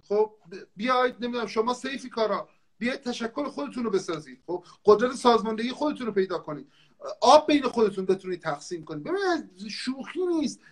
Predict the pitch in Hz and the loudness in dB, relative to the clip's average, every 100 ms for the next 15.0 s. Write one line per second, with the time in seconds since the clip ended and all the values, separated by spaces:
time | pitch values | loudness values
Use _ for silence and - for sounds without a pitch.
0 | - 240 233 302 311 294 285 294 - - | 2 2 8 6 6 0 -6 -6 -10 -16
1 | 262 240 262 262 - 240 - 254 262 269 | -16 -16 -14 -12 -8 -8 -6 -4 -2 -2
2 | 240 _ _ 247 254 - _ - _ - | -8 _ _ -8 -8 -16 _ -20 _ 2
3 | 294 302 294 262 226 233 208 208 202 180 | 4 4 0 -12 -10 -10 -10 -14 -10 -10
4 | - 202 180 - 160 180 208 220 233 226 | -10 -16 -14 -8 -8 -6 -4 -4 -4 -6
5 | 220 240 220 330 359 294 254 226 240 214 | -2 -2 2 0 0 -4 -6 -6 -4 -2
6 | 202 202 160 _ _ - 302 262 254 247 | -2 -6 -18 _ _ -12 -8 -8 -10 -10
7 | 226 208 214 196 151 _ - 208 _ _ | -8 -6 -6 -6 -8 _ -16 -16 _ _
8 | _ _ - 247 254 285 294 233 277 208 | _ _ -6 -4 -4 -4 -4 -4 -8 -6
9 | 247 247 240 302 311 302 269 262 262 262 | -6 -4 4 4 2 -6 -6 -4 -6 -8
10 | 247 247 254 254 302 302 302 294 269 240 | -14 -16 -14 -12 -4 0 0 -2 -8 -2
11 | 262 254 240 220 196 214 214 208 226 233 | -4 -4 -14 -14 -14 -2 -2 -2 -6 -6
12 | 226 285 - _ - 262 233 - 254 - | -2 -2 -4 _ -6 -6 -6 -10 -8 -4
13 | 285 302 302 262 233 - 254 269 330 311 | -4 -6 -6 -6 -6 -6 -10 -2 0 0
14 | - 220 175 147 _ _ _ - 202 | -4 -8 -6 -10 _ _ _ -10 -8